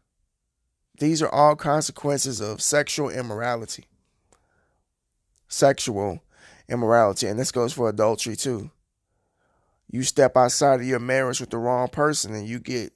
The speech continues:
a s-, an S T D because you decided to sin against your wife or you decided to sin against your husband.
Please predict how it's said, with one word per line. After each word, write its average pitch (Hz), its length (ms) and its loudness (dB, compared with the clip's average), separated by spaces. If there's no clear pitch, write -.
a - 40 -10
s-, - 240 -6
an 120 160 -4
S 117 180 -2
T 123 180 -6
D 131 280 -4
because 120 400 0
you 120 220 0
decided 110 500 0
to - 100 -6
sin 120 680 -2
against 110 340 -6
your 98 100 -2
wife 110 460 4
or - 100 -10
you 113 140 -6
decided 107 460 -2
to 107 80 -8
sin 123 500 -4
against 110 320 -8
your 90 100 -6
husband. 104 480 -4